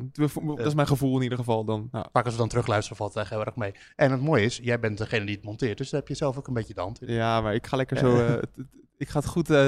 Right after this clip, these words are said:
Speaker 1: de, de audiobewerking ga ik goed doen en dan ga ik lekker slapen.
Speaker 2: Ja,
Speaker 1: Ehm,
Speaker 2: je hebt gelijk.
Speaker 1: want het zit er weer op voor ons.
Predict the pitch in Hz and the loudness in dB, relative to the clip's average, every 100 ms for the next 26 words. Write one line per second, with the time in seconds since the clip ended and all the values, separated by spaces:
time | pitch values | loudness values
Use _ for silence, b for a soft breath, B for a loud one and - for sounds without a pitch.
0 | 135 135 139 165 175 151 160 160 151 147 | 6 4 6 8 6 6 4 2 -4 -2
1 | 151 139 147 143 131 127 131 131 117 - | 0 0 0 0 0 0 -2 -4 -8 -8
2 | - - _ _ _ _ _ _ 135 147 | -10 -10 _ _ _ _ _ _ 0 4
3 | 156 151 151 - 160 175 - - 226 160 | 6 6 2 4 6 6 2 4 6 8
4 | 151 190 - - - 147 120 135 196 - | 8 8 6 -6 6 8 8 6 4 0